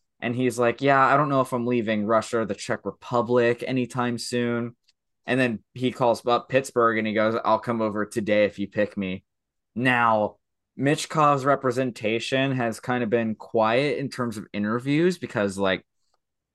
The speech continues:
apparently he has, like, one team that he really wants to go to,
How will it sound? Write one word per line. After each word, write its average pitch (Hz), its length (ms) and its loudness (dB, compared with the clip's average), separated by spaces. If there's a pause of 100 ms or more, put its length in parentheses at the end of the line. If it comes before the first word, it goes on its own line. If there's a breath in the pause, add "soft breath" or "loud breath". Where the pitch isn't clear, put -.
(120)
apparently 175 640 0
he 147 180 -2
has, 131 300 0
like, 104 220 -2
one 117 680 0
team 104 500 -2
that 98 140 -4
he 110 140 -2
really 107 520 0
wants 98 540 -4
to 98 100 -6
go 90 320 -4
to, 170 500 0